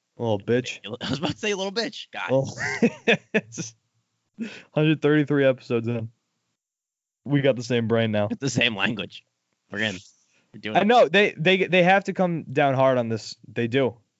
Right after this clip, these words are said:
Speaker 1: Because if you don't, then other teams are just gonna start, 'cause there's
Speaker 2: Yeah.
Speaker 1: technology now.
Speaker 2: Well,
Speaker 1: It's
Speaker 2: 'cause
Speaker 1: un-
Speaker 2: think about, well, think about if you don't do th-, something big, then it's like,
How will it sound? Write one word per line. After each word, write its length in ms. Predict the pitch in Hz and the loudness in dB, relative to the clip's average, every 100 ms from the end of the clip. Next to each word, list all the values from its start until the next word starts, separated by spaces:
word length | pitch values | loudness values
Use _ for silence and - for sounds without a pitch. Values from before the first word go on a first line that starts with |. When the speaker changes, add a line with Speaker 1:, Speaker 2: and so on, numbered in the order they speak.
| - | -4
Speaker 1:
Because 220 | 123 143 | 0 0
if 100 | 143 | 2
you 120 | 147 | 2
don't, 280 | 131 156 147 | 4 2 2
then 140 | 139 | 0
other 220 | 123 147 131 | 2 0 0
teams 240 | 156 135 | -2 -2
are 40 | |
just 200 | 117 127 | -4 -4
gonna 160 | - 120 | -4 -6
start, 280 | - 147 117 | -2 0 0
'cause 120 | 147 | 0
there's 300 | 143 190 139 | 0 0 -2
Speaker 2:
Yeah. 60 | 147 | -6
Speaker 1:
technology 640 | - 202 202 185 175 147 135 | -2 -2 2 2 2 0 0
now. 360 | 127 117 107 - _ _ _ | 2 2 0 -4 _ _ _
Speaker 2:
Well, 80 | - | -2
Speaker 1:
It's 60 | 143 | 2
Speaker 2:
'cause 100 | 160 | 2
Speaker 1:
un- 60 | |
Speaker 2:
think 140 | 175 269 | 2 0
about, 240 | 262 233 - _ | 2 2 -2 _
well, 140 | - | -6
think 180 | 196 233 | -4 -2
about 200 | 247 247 | 2 2
if 80 | 214 | 0
you 80 | 185 | 0
don't 260 | 165 202 190 | 2 2 0
do 80 | |
th-, 100 | 117 - | -2 0
something 240 | 104 107 | -2 -2
big, 220 | 110 98 | -2 -2
then 140 | 110 123 | 0 0
it's 100 | 120 | 0
like, 140 | 120 | 0